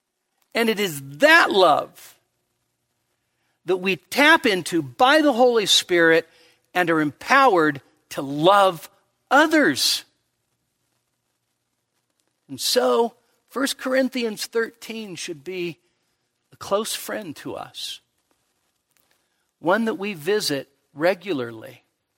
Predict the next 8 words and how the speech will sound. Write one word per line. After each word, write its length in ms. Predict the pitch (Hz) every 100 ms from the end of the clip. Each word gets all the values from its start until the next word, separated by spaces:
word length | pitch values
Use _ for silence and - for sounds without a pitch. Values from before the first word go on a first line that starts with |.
| _ _ _ _ _ _ _ _ _ _ _ 135
and 100 | 131
say, 200 | 165 143
"Lord, 500 | 135 156 - 151 -
search 460 | - 196 233 -
my 160 | 269 202
heart, 560 | - 143 113 107 _ _ _ _ _ _ _ _ _ _ _ _ _ _ -
try 380 | - 214 202
me, 320 | 156 110 98